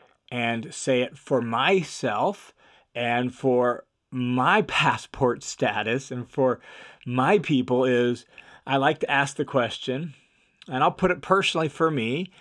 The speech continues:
am, uh, I an American who just happens to be a Christian, or am I a Christian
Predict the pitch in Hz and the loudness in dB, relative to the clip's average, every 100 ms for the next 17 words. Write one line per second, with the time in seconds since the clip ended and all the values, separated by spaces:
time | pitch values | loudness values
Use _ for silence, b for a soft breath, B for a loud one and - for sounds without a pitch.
0 | B B B - 147 143 147 127 - b | B B B -2 0 2 2 -2 -12 b
1 | b b b _ 120 113 113 - - 147 | b b b _ -6 -4 -4 -6 -4 2
2 | 165 180 180 180 180 320 _ _ - 147 | 4 4 4 2 -2 -10 _ _ -2 0
3 | 143 196 214 156 - 120 143 190 - _ | 2 2 4 2 0 -4 -4 -8 -12 _
4 | _ _ _ _ _ 151 127 156 143 - | _ _ _ _ _ -2 2 0 0 0
5 | 160 170 170 143 139 135 127 - 202 - | 0 2 -2 -4 -2 0 0 0 -2 -2
6 | - 107 131 156 _ _ _ b b b | -6 -8 -10 -14 _ _ _ b b b
7 | b b - 156 - 160 180 165 156 151 | b b 0 0 2 2 2 4 2 2
8 | 135 127 - 220 - - 113 113 147 | -4 -8 -2 -2 -2 -8 -10 -10 -12